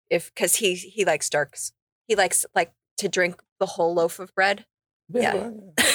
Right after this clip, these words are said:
Speaker 2: Sandwich in every glass. I can appreciate that.
Speaker 1: <laughs> Yeah.
Speaker 2: Um, on the darker side outside, there was the barrel-aged Imperial and barrel-aged God of Thunder.
Speaker 1: Yes.
Speaker 2: And those we, uh, emptied the barrels just for the party on those.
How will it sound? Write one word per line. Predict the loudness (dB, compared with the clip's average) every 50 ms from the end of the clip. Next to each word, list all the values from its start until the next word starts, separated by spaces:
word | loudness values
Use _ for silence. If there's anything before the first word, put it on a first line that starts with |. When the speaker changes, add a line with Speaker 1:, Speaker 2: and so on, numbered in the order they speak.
| 0 -2
Speaker 2:
Sandwich | -2 0 2 2 0 0 -2 -2
in | 0 0
every | 0 0 0
glass. | 2 2 2 2 0 2 0
I | 0 0
can | 0 -4
appreciate | -6 -4 -2 -4 -4 -2 -2 -2 -2 -2
that. | -4 -4 -4 -4
Speaker 1:
<laughs> |
Yeah. | -4 -4 -2 -4 -4 -6 -8 -14 _ _ _ _ _ _ _ _ -4
Speaker 2:
Um, | -2 0 2 2 2 2 2 2 2 0 0 0 -2 -2 0
on | 0 0 2 2 2 2 2 2
the | 0 0 -2 _ -2
darker | 0 2 2 2 0 -2 -2 -2 0
side | 0 0 2 2 2 2 2 2
outside, | 0 0 0 0 0 2 2 2 2 2
there | 2 0 2
was | 0 -2 -2
the | -4 -6
barrel-aged | -2 0 0 2 2 2 2 2 2 2 0 -2 -2 -4
Imperial | -4 -4 -4 -2 0 0 2 4 2 2 2
and | 0 -4 -6 -2
barrel-aged | 0 2 2 2 2 0 -2 0
God | 0 2 2
of | 0 0 0
Thunder. | -2 -2 0 0 0 -2 -2 -4 _ _ _ _ -2
Speaker 1:
Yes. | 0 2 2 2 2 0 -2 -2 0
Speaker 2:
And | 0 0 2
those | 2 2 2 2 0 0
we, | 0 0 2 2
uh, | 2 4 4 2 2
emptied | 2 0 0 0 -2 -2
the | 0
barrels | 0 0 2 2 0 2
just | 2 2 2 2
for | 0 0
the | -4 -2
party | -2 -2 0 0 0
on | -2 -2 -2
those. | -2 -2 -4 -4 -6 -6 -6 -6